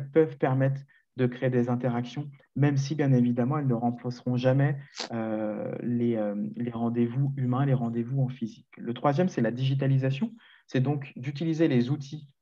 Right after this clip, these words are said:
euh, que l'on a, que l'on a créés pour les mettre au service de nos partenaires et de créer des interactions avec nos startups et leur permettre donc de,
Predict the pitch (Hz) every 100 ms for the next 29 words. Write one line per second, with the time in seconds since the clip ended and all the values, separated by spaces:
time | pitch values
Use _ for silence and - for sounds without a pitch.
0 | _ 110 110 123 117 117 107 104 107 123
1 | 120 117 117 - 143 214 - 175 165 165
2 | 156 135 135 131 123 123 120 113 117 127
3 | 117 113 - 123 120 117 113 110 110 -
4 | 107 101 - 107 - 107 - _ 127 120
5 | 123 117 120 117 117 117 113 101